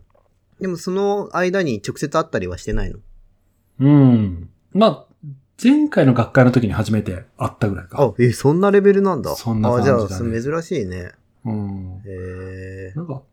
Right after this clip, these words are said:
Speaker 2: 多分これ、適性、特性みたいなのはあるんだろうけどね、きっとね。あの、心理的安全性がオンラインでも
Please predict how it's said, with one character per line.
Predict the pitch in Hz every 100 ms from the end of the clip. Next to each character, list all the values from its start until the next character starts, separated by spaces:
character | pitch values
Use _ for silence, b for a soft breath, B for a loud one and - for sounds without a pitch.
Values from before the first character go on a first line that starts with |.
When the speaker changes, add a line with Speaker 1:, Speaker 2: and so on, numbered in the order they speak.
| _ _ _ _ _ _
Speaker 2:
多 | - 185
分 | 127 - -
こ | 113
れ、 | 107 - _ _
適 | 135 135
性、 | - 165 156
特 | - 143 -
性 | 175
み | 175
た | 170
い | 98
な | 92
の |
は | 92 - -
あ | 135
る |
ん | 147
だ |
ろ | 117
う | 131
け |
ど | 101
ね、 | 82
き | -
っ |
と | -
ね。 | 95 - _
あ | 110 98
の、 | 92 - _ _ _ _ _ _
心 | - 151 151
理 | 151
的 | 151 147
安 | 135 135
全 | 135 135
性 | 139
が | 123
オ | 113 120
ン | 117
ラ | 123
イ | 117
ン | 107 107 117
で | 131
も | 180 226 151 -